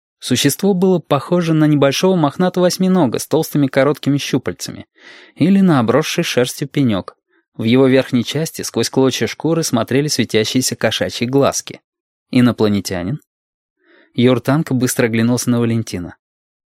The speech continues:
"Это чука! Значит, они и здесь водятся, как у нас! Значит, где-то есть канал!"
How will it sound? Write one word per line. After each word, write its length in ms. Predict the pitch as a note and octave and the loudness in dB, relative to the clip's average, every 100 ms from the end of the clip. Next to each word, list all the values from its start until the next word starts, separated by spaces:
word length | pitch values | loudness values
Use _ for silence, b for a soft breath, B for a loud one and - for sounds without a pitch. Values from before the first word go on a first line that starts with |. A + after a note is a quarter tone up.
| _ _ - | _ _ 0
"Это 260 | G3+ - | 2 2
чука! 580 | G#3+ - C4+ G#3+ - G#2+ _ B B B | 0 2 2 2 -2 -8 _ B B B
Значит, 380 | C3 G#3+ - - | 2 4 2 2
они 220 | A3+ A#3+ | 4 6
и 40 | A#3+ | 4
здесь 340 | A#3 C#4+ - | 4 2 2
водятся, 480 | G#3+ D#3 A#2+ - - | 2 2 -2 -6 -2
как 220 | G3 G#3 | -2 2
у 60 | A#3+ | 4
нас! 420 | C4 A3+ - - b b | 4 2 -2 -14 b b
Значит, 400 | C#3+ C3+ D#3+ A3 | 0 2 2 -2
где-то 260 | F3 G3+ A3 | -2 -2 2
есть 200 | A3+ - | 2 2
канал!" 400 | C4+ B3 G3 | 2 2 0